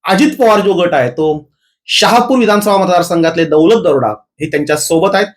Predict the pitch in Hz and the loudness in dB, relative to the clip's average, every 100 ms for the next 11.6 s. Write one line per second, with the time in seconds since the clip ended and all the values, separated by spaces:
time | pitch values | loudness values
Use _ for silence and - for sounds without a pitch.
0 | _ _ - 226 165 196 285 285 247 233 | _ _ -2 0 2 0 2 2 2 2
1 | 190 170 139 123 - _ _ _ - 214 | 2 2 2 0 -4 _ _ _ -2 0
2 | - 175 156 208 233 233 233 233 - _ | 0 0 2 2 2 0 0 -2 -6 _
3 | _ _ - 196 196 175 165 156 131 104 | _ _ -4 -2 0 0 2 2 0 -8
4 | - - 202 196 185 269 269 226 214 160 | -16 -14 -10 -4 0 0 0 0 0 0
5 | 110 - _ 170 175 185 196 - 170 147 | -2 -6 _ -2 0 0 0 0 0 0
6 | 120 90 - _ _ _ 202 208 170 131 | -2 -4 -12 _ _ _ -2 0 0 0
7 | 113 107 104 - _ - 190 190 170 - | -2 -2 -4 -12 _ -6 0 0 0 0
8 | 247 240 - - 185 240 202 156 131 117 | 0 0 -2 -2 2 2 2 0 -2 -2
9 | 107 107 _ _ _ - 190 233 180 139 | -8 -12 _ _ _ -4 0 0 0 -2
10 | 110 104 - _ 156 175 - - 135 143 | -4 -6 -10 _ -6 -6 -6 -6 -4 0
11 | 202 190 143 127 107 - | 0 0 -2 -2 -2 -4